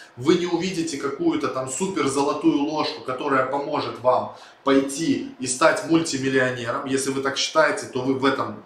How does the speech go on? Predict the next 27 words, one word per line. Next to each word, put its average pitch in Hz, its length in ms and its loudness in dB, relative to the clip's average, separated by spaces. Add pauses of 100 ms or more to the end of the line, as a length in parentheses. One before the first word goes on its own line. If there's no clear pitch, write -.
(140)
а, 104 160 -6
заблуждаетесь, 123 840 -2
этого 110 280 -8
нет. 135 300 -8 (300)
Что 214 560 6
дают 143 460 4
наши 135 360 0
вебинары? 117 680 -4
Они 170 240 -2
дают 139 400 0
наш 120 260 -2
опыт, 143 360 -8 (340)
который 165 420 6
мы 151 140 -2
прошли 147 480 0
через 127 300 -2 (200)
года. 139 640 2 (1120)
Всю 220 260 6
эту 175 200 8
информацию 143 800 2
вы 160 120 4
можете - 380 -2
получить 139 440 -4
в 127 80 -4
интернете 147 680 0
абсолютно 180 640 0
бесплатно. 123 840 -2